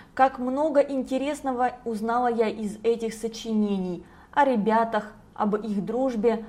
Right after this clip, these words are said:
о том, что ценят они в товарище, какого они мнения друг о друге. «Борис мне друг», писал Румянцев, «но дружить с ним трудно, потому что он слишком горячий. Другой раз и обругает ни за что.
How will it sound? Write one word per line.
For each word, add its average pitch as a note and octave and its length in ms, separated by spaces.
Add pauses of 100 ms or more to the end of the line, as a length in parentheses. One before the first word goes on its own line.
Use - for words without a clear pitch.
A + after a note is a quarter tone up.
(160)
о A3+ 140
том, D4 260
что C4+ 200
ценят C4 460
они A3+ 220
в A3 60
товарище, B3+ 680 (340)
какого D4 440
они A3+ 220
мнения A#3 460
друг G#3+ 380
о A3+ 100
друге. F#3 540 (1080)
«Борис C4 520
мне C4 260
друг», G3+ 420 (140)
писал F#3 360
Румянцев, F#3 500 (120)
«но A3 220
дружить D4+ 400
с - 80
ним D4+ 220
трудно, F3+ 560
потому A3 340
что A#3+ 180
он G3 120
слишком D4 680
горячий. G3+ 580 (360)
Другой C#4 400
раз C#4 340
и D4+ 100
обругает A3 720
ни G3 120
за F3+ 160
что. - 400